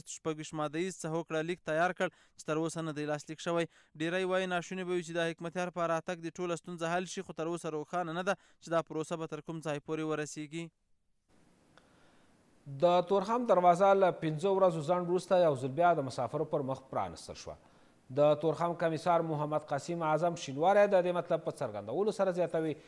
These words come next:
Speaker 2: اوس مهال ټول هغه مسافر چې قانوني اسناد ولري، کولی شي له دې دروازې تیر شي. بلخوا د بهرنیو چارو وزارت د تورخم د وروستیو سرحدي ننګونو په اړه د خبرو اترو لپاره د دې وزارت د سیاسي معین په مشرۍ د یوه پلاوي لاسته ولو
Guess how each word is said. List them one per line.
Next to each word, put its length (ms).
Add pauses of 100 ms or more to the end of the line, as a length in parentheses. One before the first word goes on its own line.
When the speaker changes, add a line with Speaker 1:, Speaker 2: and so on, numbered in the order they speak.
(240)
Speaker 2:
اوس 260
مهال 320 (120)
ټول 220
هغه 260
مسافر 460
چې 160 (120)
قانوني 320
اسناد 480
ولري، 260 (360)
کولی 340
شي 260
له 240
دې 320
دروازې 480
تیر 140
شي. 200 (320)
بلخوا 320
د 300
بهرنیو 360
چارو 260
وزارت 420
د 100
تورخم 520
د 40
وروستیو 600
سرحدي 440
ننګونو 420
په 200
اړه 140 (380)
د 200
خبرو 300
اترو 300
لپاره 380
د 260
دې 180
وزارت 360 (140)
د 120
سیاسي 460
معین 320
په 200
مشرۍ 260 (360)
د 40
یوه 200
پلاوي 440
لاسته 340
ولو 240